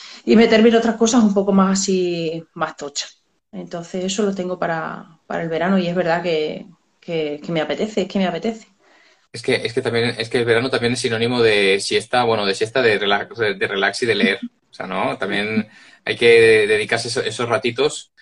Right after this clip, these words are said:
Speaker 2: si puede ser en el sofá o un sitio que se esté fresquito, que se pueda, ¿no? Que no haya mu-, que no,
Speaker 1: Mm.
Speaker 2: que,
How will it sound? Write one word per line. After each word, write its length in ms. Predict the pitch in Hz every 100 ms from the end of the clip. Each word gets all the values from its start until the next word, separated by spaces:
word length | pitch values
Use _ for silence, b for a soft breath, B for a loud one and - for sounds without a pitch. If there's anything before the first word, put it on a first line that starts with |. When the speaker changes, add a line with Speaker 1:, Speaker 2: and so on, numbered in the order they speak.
| b
Speaker 2:
si 140 | - 107
puede 220 | 117 113
ser 720 | 117 117 113 110 107 101 92 b b -
en 120 | 113
el 80 | 104
sofá 540 | 101 104 113 120 120
o 480 | 110 101 98 98 92
un 140 | 113
sitio 220 | 120 127 127
que 60 |
se 80 | 117
esté 160 | 113 117
fresquito, 400 | - - 123 139
que 80 | 113
se 120 | 113
pueda, 300 | 110 110 107
¿no? 140 | 110 135
Que 60 |
no 200 | 113 110
haya 160 | 107 110
mu-, 160 | 110 -
que 100 | 107
no, 100 | 107
Speaker 1:
Mm. 80 | 107 -
Speaker 2:
que, 260 | 110 107